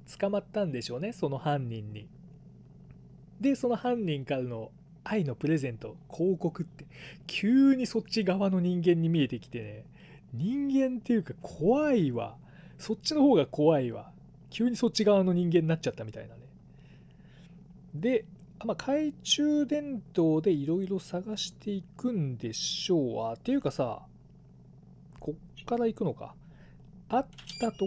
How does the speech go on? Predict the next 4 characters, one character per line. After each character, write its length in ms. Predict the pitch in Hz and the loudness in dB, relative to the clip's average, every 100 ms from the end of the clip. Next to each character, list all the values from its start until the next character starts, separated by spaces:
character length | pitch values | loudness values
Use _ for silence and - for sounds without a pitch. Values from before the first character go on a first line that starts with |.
| - | -6
こ 180 | - 220 | -2 2
ろ 400 | 226 233 233 226 | 4 4 6 6
は、 360 | 208 220 220 - - - - - - - - - - - - - - - - - - - - - | 6 6 2 -2 -16 -20 -20 -20 -20 -20 -20 -20 -20 -20 -20 -20 -20 -20 -20 -20 -20 -20 -6 -2
あ、 140 | 208 | 0